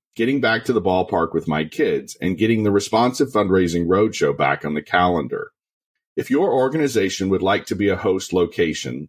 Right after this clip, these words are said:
let's schedule a time to chat. The Responsive Fundraising Roadshow provides six hours of the best fundraising training out there based on Responsive's four sense-making tools.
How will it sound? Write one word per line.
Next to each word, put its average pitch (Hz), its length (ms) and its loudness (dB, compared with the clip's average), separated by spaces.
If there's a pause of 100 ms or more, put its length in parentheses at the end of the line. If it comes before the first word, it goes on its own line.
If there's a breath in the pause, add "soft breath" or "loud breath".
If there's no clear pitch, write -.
let's 113 220 0
schedule 104 360 0
a 101 80 -2
time 73 300 -2
to 78 80 -4
chat. - 360 -2 (680)
The 98 80 2
Responsive 135 580 0
Fundraising 117 600 0
Roadshow 80 580 0
provides 92 400 0
six - 320 -2
hours 78 420 2
of 80 120 -2
the 87 80 -2
best 104 400 0
fundraising 113 580 2
training 85 420 -2
out 110 300 0
there - 320 -4 (340 loud breath)
based 143 280 0
on 147 160 4
Responsive's 87 760 0
four 95 340 2
sense-making 76 800 -4
tools. - 640 -2